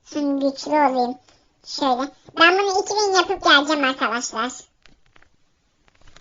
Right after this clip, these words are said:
Evet arkadaşlar, ben iki bin beş yüz güç yaptım şimdi. Ve hediyelerim falan da geldi, bunları açalım. Şimdi bu on beş wins veriyor kupa yani. Tamam, bunu aldım.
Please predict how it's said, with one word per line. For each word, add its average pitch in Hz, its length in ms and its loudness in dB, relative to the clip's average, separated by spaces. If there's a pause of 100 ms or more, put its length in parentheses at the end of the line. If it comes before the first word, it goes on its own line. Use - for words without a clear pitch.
(580)
Evet 339 240 2
arkadaşlar, 415 680 0
ben 302 440 0 (120)
iki 302 160 -8
bin 339 200 0
beş 359 220 2
yüz 311 200 -2
güç 370 260 -2
yaptım 330 400 2
şimdi. 320 400 -2 (460)
Ve 320 60 2
hediyelerim 320 800 4
falan 339 380 0
da 349 60 2
geldi, 302 440 4
bunları 285 280 0
açalım. 285 360 -2 (300)
Şimdi 311 300 -2
bu 370 40 4 (260)
on 370 320 4
beş 427 220 4
wins 311 800 -2
veriyor 370 800 4
kupa 302 240 -4
yani. 294 580 2
Tamam, 269 360 -2
bunu 285 180 0
aldım. 277 680 0